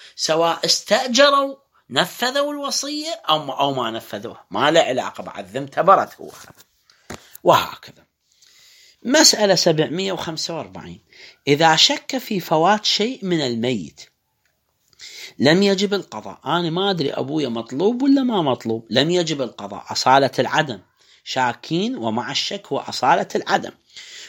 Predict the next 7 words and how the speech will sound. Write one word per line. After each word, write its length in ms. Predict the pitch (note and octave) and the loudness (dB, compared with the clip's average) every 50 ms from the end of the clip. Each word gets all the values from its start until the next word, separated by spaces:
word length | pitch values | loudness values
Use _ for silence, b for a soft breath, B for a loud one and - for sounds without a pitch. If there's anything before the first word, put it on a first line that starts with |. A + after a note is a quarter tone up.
| B B | B B
وإذا 500 | - D3+ F3 F3 F#3 F#3+ F3+ G3+ G3 G3 | 2 2 4 6 6 6 8 8 6 8
شك 420 | F#3 - - D#4 E4 - - - C#4 | 6 4 4 2 0 -2 -4 -4 -4
في 240 | C4+ - B3+ A#3+ A#3 | -4 -4 -4 -2 -2
مقدار 680 | A3+ A3 G#3 - F#3 G3 C4+ C#4+ C4+ A#3 G3 E3+ - _ b b b b b b b b b b - | -2 -2 -4 -4 -4 -2 -2 -2 -2 -4 -6 -6 -10 _ b b b b b b b b b b -4
جاز 460 | A#2 B2 F3+ G#3+ A#3+ B3+ B3+ A3+ A#3+ | 0 2 4 4 4 4 2 2 2
له 280 | A#3+ B3 B3 A3+ A#3+ B3 | 2 2 2 4 4 4
الاقتصار 840 | B3 - - D#3+ - - - - D#3 - - G3 G3 G3+ G3+ G3 | 2 2 -2 -4 -4 -6 -6 -4 -4 -2 0 2 2 2 2 0